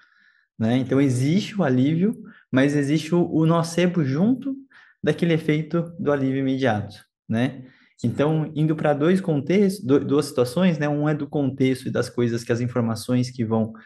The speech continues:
Speaker 1: sendo lidadas e essa quantidade de informações que o paciente te traz e como que eu consigo organizar isso pro paciente perceber e vocês juntos vão entendendo que realmente faz diferença pra ter um paciente,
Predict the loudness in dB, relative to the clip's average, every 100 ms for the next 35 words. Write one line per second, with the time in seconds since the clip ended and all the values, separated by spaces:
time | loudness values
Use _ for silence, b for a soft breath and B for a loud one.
0 | B B -10 0 2 2 0 2 0 2
1 | 2 0 -2 -4 -2 -4 -2 -2 -2 -2
2 | -2 -2 -2 -4 -4 -6 -6 B B B
3 | -6 0 2 2 -2 -4 -2 -2 -2 -2
4 | -2 -2 -2 -8 -4 -2 -2 -2 -4 -8
5 | -4 -2 -2 -4 -4 -2 -6 -6 -4 -2
6 | 0 -2 -4 -4 0 0 0 -2 -2 -4
7 | -6 -12 -2 0 0 -4 -4 -4 -4 -10
8 | b b b b _ 0 0 0 0 4
9 | 4 4 0 -2 2 2 0 -2 -2 -2
10 | -2 -4 -2 0 0 0 0 2 2 2
11 | 0 -4 0 0 0 -4 -6 -4 -2 -2
12 | -4 -2 0 -2 -4 -6 -10 b b b
13 | b -4 -2 0 -2 0 -2 -2 -2 -2
14 | -2 -4 -8